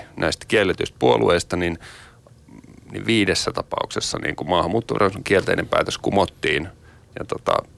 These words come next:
asia palautettiin uudelleen käsiteltäviin. Todettiin, että nämä ihmiset oli suojelun tarpeessa. Ja tota, siinä nimenomaan huomioitiin Iranin viranomaisten kiristynyt suhtautuminen niin kuin kiellettyisiin kurd-,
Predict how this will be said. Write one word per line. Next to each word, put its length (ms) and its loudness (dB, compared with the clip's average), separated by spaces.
asia 220 -2
palautettiin 540 0
uudelleen 300 0
käsiteltäviin. 640 0
Todettiin, 460 2
että 140 -6
nämä 120 0
ihmiset 340 -6
oli 120 0
suojelun 420 -2
tarpeessa. 560 -2
Ja 60 -2
tota, 380 2
siinä 340 4
nimenomaan 680 0
huomioitiin 800 -4
Iranin 360 -2
viranomaisten 600 -4
kiristynyt 500 -4
suhtautuminen 920 -2
niin 140 -8
kuin 320 -10
kiellettyisiin 580 -2
kurd-, 340 0